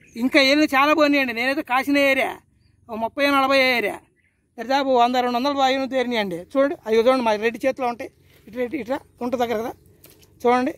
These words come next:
ఇదిగో చూడండి ఎంతెంత బారు ఉన్నాయో, అడుగు అడుగున్నర ఉన్నాయండి. చూసారా, అడుగు అడుగున్నర ఉన్నాయి. ఇక మా రెడ్డి చేతుల్లో పట్టుకుని చూపిస్తున్నాడు, చూసారు కదా,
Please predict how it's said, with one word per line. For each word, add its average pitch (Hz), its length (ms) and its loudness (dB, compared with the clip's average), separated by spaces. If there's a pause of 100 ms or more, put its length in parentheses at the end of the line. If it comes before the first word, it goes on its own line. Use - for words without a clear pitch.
ఇదిగో 180 200 -6 (1000)
చూడండి 233 340 -2
ఎంతెంత 226 240 -4 (100)
బారు 233 160 6
ఉన్నాయో, 226 200 -2 (680)
అడుగు 240 220 2 (100)
అడుగున్నర 220 400 0
ఉన్నాయండి. 208 380 -2 (1000)
చూసారా, 262 280 2 (180)
అడుగు 226 280 2
అడుగున్నర 214 420 0
ఉన్నాయి. 233 180 -6 (380)
ఇక 202 140 -14
మా 202 120 -4
రెడ్డి 202 180 0 (400)
చేతుల్లో 233 320 2 (240)
పట్టుకుని 220 280 -4 (240)
చూపిస్తున్నాడు, 180 460 -10 (600)
చూసారు 269 240 4
కదా, 277 120 2